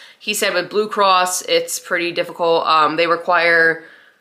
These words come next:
uh, I think it was four hundred and thirty to four hundred and sixty either grams or milligrams to be removed from each breast.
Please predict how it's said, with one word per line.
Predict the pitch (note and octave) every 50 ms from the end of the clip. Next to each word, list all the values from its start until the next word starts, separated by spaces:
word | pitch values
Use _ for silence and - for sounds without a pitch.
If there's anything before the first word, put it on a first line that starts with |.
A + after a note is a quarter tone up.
| _ _
uh, | - E3+ E3 E3 E3 D#3 D#3
I | D#3
think | D#3 - A3+ A#3
it | C#4+
was | C4 B3 -
four | - - - G#3 G#3+
hundred | A3+ A#3+ A3+ A#3 A#3 A3+
and | G#3 G3+
thirty | - F#3+ F#3+ F#3+ F#3+
to | F#3 F#3
four | - - F3
hundred | F3+ F3 E3+ F3+
and | E3+ E3+ E3
sixty | - - E3+ E3 E3+ - - - E3+ E3 E3+ E3+ D#3+ D#3+ D#3+ D#3 - _ _ _ _ _ _ _ _ _ _ _ _ _ _ _ _ _ _ - -
either | - F#3+ G#3 G3+ F#3+
grams | E3+ - F3+ F3+ F3+ F3+ F#3+ G#3+ A#3 A3+ G3+
or | F#3+
milligrams | F#3+ F#3 F3 E3+ E3 E3 D#3 D#3+ D#3 D#3 D#3 D#3 E3 G3 - -
to | -
be | E3 F3 F3
removed | D#3+ E3+ D#3+ E3 D#3+ D#3 D3+ D3+ E3 F#3 -
from | - - D#3+ -
each | E3 E3 E3 E3 - - - - _
breast. | _ E3 - F3 E3 D3 A#2+ - - - - - - -